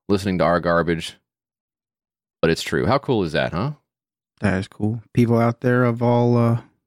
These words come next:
Speaker 2: walks of life listening to Y K S. From,
Speaker 1: Yeah.
Speaker 2: uh, from mail carriers to, uh,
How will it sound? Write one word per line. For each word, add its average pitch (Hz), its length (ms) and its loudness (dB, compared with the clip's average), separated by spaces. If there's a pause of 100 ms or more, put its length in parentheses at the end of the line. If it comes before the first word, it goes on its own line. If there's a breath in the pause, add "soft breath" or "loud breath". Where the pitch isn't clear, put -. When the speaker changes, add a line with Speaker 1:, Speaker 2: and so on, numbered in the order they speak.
(120)
Speaker 2:
walks 139 420 -2
of 143 220 -4
life 117 460 -2
listening 107 340 -4
to - 120 -4
Y 87 260 0
K 90 200 -4
S. 92 320 -6 (280)
From, - 240 -2
Speaker 1:
Yeah. 113 200 4
Speaker 2:
uh, 113 240 2 (120)
from 117 240 2
mail 135 200 2
carriers 139 680 0
to, 123 300 2
uh, 120 220 2